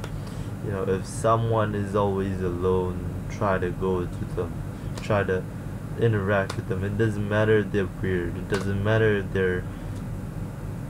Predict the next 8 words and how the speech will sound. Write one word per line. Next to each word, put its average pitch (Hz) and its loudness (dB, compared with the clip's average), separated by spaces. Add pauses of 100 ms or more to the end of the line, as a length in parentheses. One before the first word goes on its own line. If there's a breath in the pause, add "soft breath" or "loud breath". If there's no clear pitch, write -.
(760)
you 107 2
know, 98 2
maybe 107 2
a 107 6
little 104 2
bit 98 4
annoying, 104 2
but 90 2